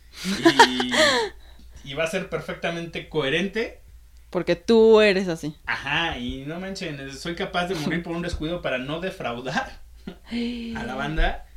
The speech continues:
Speaker 2: Está fuerte
Speaker 1: que
Speaker 2: eso que
Speaker 1: piensa
Speaker 2: estás
Speaker 1: que yo
Speaker 2: diciendo.
Speaker 1: soy un descuidado.
Speaker 2: Sí.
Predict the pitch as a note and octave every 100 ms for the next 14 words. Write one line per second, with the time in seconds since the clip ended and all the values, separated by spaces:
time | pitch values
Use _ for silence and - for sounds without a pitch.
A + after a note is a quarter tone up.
0 | - - F3 - E3 C#3 F3+ F3+ F3+ G3+
1 | D#3+ D3+ E3+ D#3 D#3+ C#3+ C#3 C3 A#2+ G#2
2 | G2+ - - - E3+ E3+